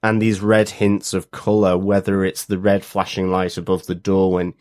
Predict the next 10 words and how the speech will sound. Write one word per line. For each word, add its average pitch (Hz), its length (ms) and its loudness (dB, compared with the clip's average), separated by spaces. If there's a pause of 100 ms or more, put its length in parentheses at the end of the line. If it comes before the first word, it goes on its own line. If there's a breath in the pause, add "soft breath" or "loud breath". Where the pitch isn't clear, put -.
(360 soft breath)
he 101 100 -2
goes 101 380 2
in 92 260 0
to - 180 -4
stop - 420 -2
the 95 60 -2
police - 380 -4
officer 92 460 0
who's 92 300 -4
recording 92 720 -2